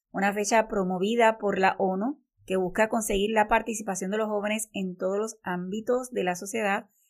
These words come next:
para solucionar los desafíos a los que la juventud se enfrenta cada día. Según los datos de la onu, en el mundo hay unos mil ochocientos millones de jóvenes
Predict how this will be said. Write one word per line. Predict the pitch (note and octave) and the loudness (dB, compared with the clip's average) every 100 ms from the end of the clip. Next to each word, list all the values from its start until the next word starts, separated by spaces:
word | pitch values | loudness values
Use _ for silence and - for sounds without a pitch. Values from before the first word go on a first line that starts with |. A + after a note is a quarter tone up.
| _ _ | _ _
para | G#3+ C4 | 4 4
solucionar | C#4+ B3 A3 A3 G3 G3 A3 | 2 2 0 0 -2 -2 -2
los | G3+ A3 A#3+ | 0 0 -2
desafíos | B3 B3+ A#3+ A3 A3 A#3 - _ _ - | -4 -6 -4 0 0 0 -8 _ _ 0
a | F#3+ | 2
los | F#3+ F#3+ A#3 | 4 4 2
que | - G#3 | 0 2
la | G#3 | 4
juventud | G#3+ G3+ F3+ G3 G3+ | 2 0 -2 -2 -2
se | G#3 F#3 | -2 -4
enfrenta | F3 F3 F3 F#3 G3 G3 F#3+ | -4 -4 -2 -2 -2 -4 -4
cada | F#3+ F3 F3 | -4 -4 -4
día. | E3 F3 | -6 -6
Según | F#3 G3 | -4 -2
los | C#4 D4 | 0 2
datos | C#4 C#4+ | 2 2
de | C4+ | 2
la | A#3+ A3+ | 4 4
onu, | B3+ G3 G3 - _ _ | 2 -2 -6 -12 _ _
en | - F#3 | -4 -2
el | F#3 | 0
mundo | A3 A#3+ | 0 2
hay | G#3 A3 | 2 2
unos | A3+ A#3 - - | -2 -6 -10 -4
mil | G#3+ A#3+ D4+ F4+ - | 2 4 4 0 -6
ochocientos | - G#3 G3+ G3 A3+ A#3 B3+ B3+ | -6 -4 -4 -4 -2 0 -2 -2
millones | A3 F#3+ G#3+ A3+ A#3+ | -4 -2 -2 -2 -2
de | |
jóvenes | A#3+ G#3 G#3 A3 | -2 -2 0 -4